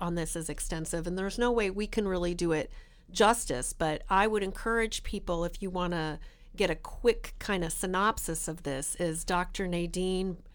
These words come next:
Burke Harris, who is the Surgeon General in California now. She has a YouTube video that does an excellent job kind of explaining how in early childhood, this stress hormone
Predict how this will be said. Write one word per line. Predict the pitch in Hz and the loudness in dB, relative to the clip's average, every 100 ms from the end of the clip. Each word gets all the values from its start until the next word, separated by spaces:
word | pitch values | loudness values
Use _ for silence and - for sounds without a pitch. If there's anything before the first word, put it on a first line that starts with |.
| - - - | -20 -20 -4
Burke | 175 180 175 | 2 2 0
Harris, | - 185 180 208 269 - - - | -2 0 2 2 0 -2 -6 -4
who | 202 185 | -2 0
is | 170 165 | 0 -2
the | - | -2
Surgeon | 165 185 175 180 175 | -2 -2 -2 -2 -2
General | 170 170 170 | 0 0 0
in | 160 | -2
California | 160 160 156 - 175 175 175 | -4 -4 -4 -4 -2 -2 -2
now. | 160 147 | -2 -2
She | - 196 | -2 -2
has | 175 | -2
a | |
YouTube | 180 202 214 - 185 165 | -2 -2 -2 -2 -4 -4
video | 160 156 156 120 131 - - - - | -2 0 0 -2 -6 -8 -12 -14 -10
that | - - | -10 -4
does | 180 185 | -2 -2
an | 180 | 0
excellent | 208 208 - 196 170 | -2 0 -2 -2 -2
job | 147 165 151 | 0 0 0
kind | - 190 185 | -2 -2 -2
of | 175 | -2
explaining | 160 - - 185 185 180 170 | -4 -6 -4 -2 0 -2 -4
how | 170 180 175 170 165 165 - - - - | -6 -4 0 0 -2 -4 -10 -10 -4 0
in | 190 175 | 0 2
early | 202 202 190 | 2 2 0
childhood, | 175 - 269 247 214 - 170 156 156 165 - - - - | 0 4 6 6 4 0 0 0 0 -4 -8 -16 -20 -6
this | 185 175 | -4 -2
stress | - - 214 214 214 - | -4 0 4 4 4 -2
hormone | - 226 226 175 151 147 - | 2 4 4 2 0 -4 -8